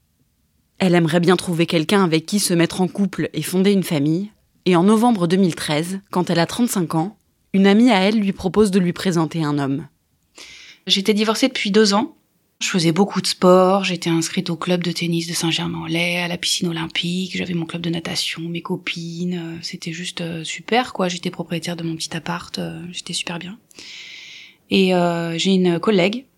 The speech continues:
Speaker 2: au lycée qui m'a dit, « Écoute, voilà, moi je connais un type super, il court, comme toi. » Elle m'a dit, « Si tu veux, on te prépare une, une rencontre, euh, il est divorcé, il a déjà été marié, euh, il a son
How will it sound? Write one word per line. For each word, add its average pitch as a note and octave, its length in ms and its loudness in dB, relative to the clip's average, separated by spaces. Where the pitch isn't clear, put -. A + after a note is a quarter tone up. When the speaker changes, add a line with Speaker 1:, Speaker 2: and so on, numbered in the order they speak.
Speaker 2:
au F3 60 -6
lycée F3+ 320 -6
qui F#3+ 140 -6
m'a E3+ 80 -2
dit, « E3+ 140 -6
Écoute, G3 200 -10
voilà, F3 300 -8
moi F3+ 140 -6
je - 80 -8
connais F3+ 180 -4
un F3+ 80 -4
type F3+ 200 -10
super, F#3+ 520 -4
il G3 120 -2
court, - 420 -2
comme F3+ 180 0
toi. » F#3+ 340 -4
Elle F3 60 -16
m'a D3+ 100 -18
dit, « E3+ 160 -2
Si - 140 0
tu D3 120 -2
veux, F#3 320 2
on F3 120 4
te D#3+ 60 0
prépare E3+ 320 -6
une, D#3 200 -4
une F3 120 2
rencontre, G#3+ 760 2
euh, E3 300 0
il D#3+ 120 0
est D#3 60 0
divorcé, A3 840 0
il F#3+ 60 2
a E3 60 2
déjà D#3 220 0
été D#3 140 -8
marié, G3 720 2
euh, E3+ 280 0
il E3+ 160 0
a D3+ 40 -2
son F3 180 -4